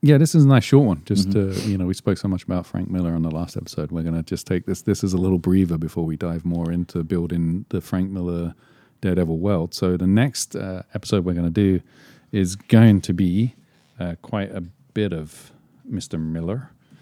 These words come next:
Speaker 1: Um, I will bring up the list. I'm so sorry.
Speaker 2: While you're
Speaker 1: Uh,
Speaker 2: bringing up the list, Jamie, I actually have a question for you.
Speaker 1: Let me hear it.
Speaker 2: I have a question for you. So, while the Avengers are in court,
Speaker 1: Yeah.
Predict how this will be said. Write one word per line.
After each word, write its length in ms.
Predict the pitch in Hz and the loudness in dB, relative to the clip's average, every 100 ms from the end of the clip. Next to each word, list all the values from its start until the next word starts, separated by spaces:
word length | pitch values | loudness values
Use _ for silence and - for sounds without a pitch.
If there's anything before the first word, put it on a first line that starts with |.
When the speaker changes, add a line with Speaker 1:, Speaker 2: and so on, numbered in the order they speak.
| _ _ _ - | _ _ _ -16
Speaker 1:
Um, 420 | 90 85 76 78 - _ _ - | -12 -10 -10 -12 -16 _ _ -20
I 100 | 78 | -16
will 200 | 82 76 | -14 -14
bring 200 | - 82 | -12 -12
up 200 | 85 90 - - - | -12 -14 -20 -20 -18
the 60 | 92 | -14
list. 420 | 85 92 - - | -12 -12 -14 -16
I'm 120 | 78 | -16
so 180 | - - | -16 -18
sorry. 440 | - 82 95 139 _ _ _ _ _ _ | -14 -12 -10 -12 _ _ _ _ _ _
Speaker 2:
While 320 | - 107 104 131 | -8 -2 0 2
you're 140 | 156 | 2
Speaker 1:
Uh, 40 | 127 | 2
Speaker 2:
bringing 320 | 127 127 117 | 2 2 2
up 120 | 107 | 0
the 100 | 90 | -4
list, 280 | 85 90 - | -2 -2 -4
Jamie, 300 | 82 80 82 | -4 -2 -2
I 80 | 90 | -2
actually 240 | 95 - | -4 -4
have 100 | 92 | -4
a 40 | |
question 440 | 76 - 78 - 69 | -6 -8 -8 -10 -14
for 180 | - 67 | -12 -12
you. 160 | 58 65 - | -10 -12 -6
Speaker 1:
Let 160 | 117 131 | 0 2
me 100 | 110 | 2
hear 240 | 92 123 | 0 -2
it. 100 | 76 - - | -4 -10 -8
Speaker 2:
I 160 | 76 87 | -4 -2
have 100 | 90 | -4
a 60 | |
question 520 | - - 80 - - 67 | -6 -4 -6 -6 -10 -10
for 160 | - | -10
you. 160 | - - _ | -14 -16 _
So, 400 | - - 85 78 - - - - - | -10 -2 0 -2 -6 -20 -20 -20 -6
while 320 | 85 107 139 | 2 4 4
the 200 | 143 143 | 4 4
Avengers 720 | 120 90 98 107 87 80 73 | 4 2 2 2 2 0 -2
are 380 | - 80 78 73 | -4 -4 -2 -4
in 320 | 87 82 76 | -4 -4 -4
court, 680 | - - 107 82 - - - | -8 -8 -4 -4 -6 -10 -4
Speaker 1:
Yeah. 220 | 107 85 | -4 -4